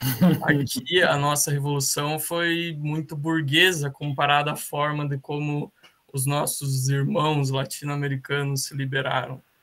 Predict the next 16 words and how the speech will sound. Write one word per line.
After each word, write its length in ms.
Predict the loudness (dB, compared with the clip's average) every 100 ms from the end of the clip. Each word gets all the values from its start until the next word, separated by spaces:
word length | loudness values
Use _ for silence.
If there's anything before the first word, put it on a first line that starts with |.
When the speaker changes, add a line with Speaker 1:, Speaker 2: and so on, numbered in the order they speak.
| _ _ _ _ -6
Speaker 2:
Ahn, 540 | -2 0 0 -2 -4
eu 60 | -4
acho 260 | -4 -4 -4
que 80 | -4
isso 220 | -4 -2
tem 160 | 2 2
a 80 |
ver, 320 | 4 0 0 -4
eh, 280 | -6 -4 -4 -4
com 160 | -2
as 160 | -2 -2
raízes 600 | 0 0 0 -2 -4 -6
de 100 | -8
como 400 | -4 -2 0 -2
o 80 | -4
crime, 720 | -2 0 0 0 -2 -6